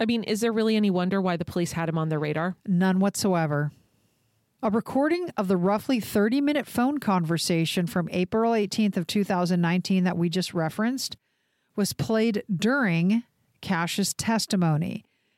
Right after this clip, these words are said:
Speaker 2: The detective said it was during that call that he began thinking Pankey might be a suspect.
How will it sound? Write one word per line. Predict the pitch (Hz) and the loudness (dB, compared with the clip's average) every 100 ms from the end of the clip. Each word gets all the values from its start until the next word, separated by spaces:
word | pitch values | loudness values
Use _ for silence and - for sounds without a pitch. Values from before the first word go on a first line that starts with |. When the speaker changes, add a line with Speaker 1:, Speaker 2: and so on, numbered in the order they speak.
| - | -4
Speaker 2:
The | 190 | -2
detective | 208 214 - 247 247 254 | 0 -2 0 -4 -2 -4
said | - - 220 | -2 0 0
it | 214 | 2
was | 214 | 0
during | 214 208 190 160 | 2 2 2 2
that | 180 220 - | 2 0 -4
call | - - 175 165 226 311 320 _ _ - | -10 -2 2 4 2 0 -4 _ _ -4
that | 202 | -4
he | 180 226 | 2 2
began | 220 190 214 196 | 2 2 2 2
thinking | - 214 190 196 180 | 0 -2 0 0 -2
Pankey | - - 285 269 165 160 202 226 _ _ _ _ | -4 -2 -2 -2 -2 0 0 -2 _ _ _ _
might | - 175 175 | -4 -2 -2
be | - 214 | 0 0
a | |
suspect. | - 180 165 - 160 151 - | 0 0 -2 -2 -4 -4 -8